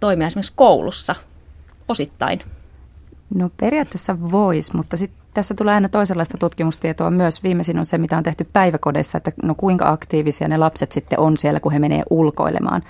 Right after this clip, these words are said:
Speaker 2: Ja se on yllättävää kyllä, niin se tieto on sellaista, että ei se välttämättä ole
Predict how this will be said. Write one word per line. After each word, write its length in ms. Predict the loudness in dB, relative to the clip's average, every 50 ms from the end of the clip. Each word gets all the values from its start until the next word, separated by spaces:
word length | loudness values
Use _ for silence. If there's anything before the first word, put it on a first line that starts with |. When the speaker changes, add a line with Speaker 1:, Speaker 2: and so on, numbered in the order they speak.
| -14 -20 -20 -20 -20 -12 -10
Speaker 2:
Ja 80 | -10 -6
se 180 | -4 -2 0
on 180 | 2 2 4 4
yllättävää 540 | 2 2 0 -2 -2 -4 -4 -2 -2 -2 -2
kyllä, 320 | -2 -2 -2 0 0 0
niin 180 | 0 -2 -4 -4 -8 -14 -20 -20 -20 -20 -20 -14 -12 -12 -8
se 100 | -6 -8
tieto 320 | -6 -4 -2 -2 -2 0 -2
on 80 | -2
sellaista, 420 | -2 -2 -2 -2 -2 -4 -4 -6 -10
että 120 | -10 -6 -4
ei 140 | -4 -4
se 180 | -2 -2 -2 0
välttämättä 640 | 0 0 0 -2 -4 -4 -2 -2 -2 -2 -4 -8 -6 -4
ole 220 | -2 -2 -2 -4